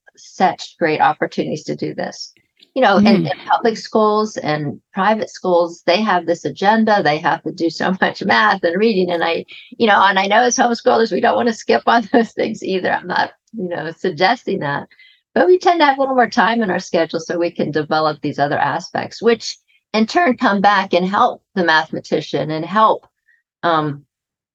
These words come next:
Speaker 1: you know, the writers in literature. I know sometimes for college applications, I forget what it, what, what it was, but, like, at some college,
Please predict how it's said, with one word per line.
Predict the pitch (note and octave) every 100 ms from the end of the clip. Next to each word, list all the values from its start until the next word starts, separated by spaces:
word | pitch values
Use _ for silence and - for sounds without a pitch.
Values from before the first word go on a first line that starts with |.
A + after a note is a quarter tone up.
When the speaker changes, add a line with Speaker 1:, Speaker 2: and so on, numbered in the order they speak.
| _ -
Speaker 1:
you | A3
know, | F#3 E3 - F#3
the | F3+ E3
writers | F3 C#4+ A3+ F#3+
in | D#3
literature. | E3+ A#3 A3 - C3+ - _ _ _ _ _ -
I | G#3+
know | G#3+
sometimes | - B3 C#4+ A3 A3 -
for | G3+
college | - F#3+ F#3+ F#3+
applications, | F3 - - E3+ E3 -
I | E3
forget | - D#3+ E3+ D#3+
what | D3
it, | D3 -
what, | E3 D#3 -
what | D3+ E3
it | C#3+
was, | E3+ E3+ D3+ C#3+ -
but, | D3+ D#3
like, | D3+ D3 D#3+
at | -
some | - G3 F3+
college, | F#3 E3 D3+ B2 - -